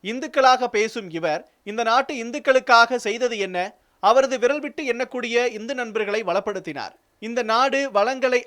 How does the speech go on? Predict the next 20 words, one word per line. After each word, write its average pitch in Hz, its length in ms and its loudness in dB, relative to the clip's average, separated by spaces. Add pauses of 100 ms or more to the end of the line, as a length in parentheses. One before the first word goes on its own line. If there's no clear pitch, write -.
அமுக்கிய, 220 520 0 (140)
விரல் 220 240 -2
விட்டு 240 280 -8
எண்ணக்கூடிய 214 600 -4 (100)
சிலரை 208 400 0
இந்த 185 160 -6
நாட்டை 233 400 -2
விட்டு 247 320 -8
தப்பவிட்டார். 170 640 -6
மற்றபடி 247 500 -2
இந்துக்களுக்காக 240 760 -2
எந்த 214 160 -6
நன்மையும் 220 500 -8
செய்யாதவர்தான் 214 680 0
மோடி. 143 200 -8 (420)
அவரது 254 360 2
ஆட்சியில் 233 420 -4 (120)
அதே 226 260 0
இந்துக்களுக்கும் 202 680 -6 (380)
இஸ்லாமியர்களுக்கும் 226 1000 -2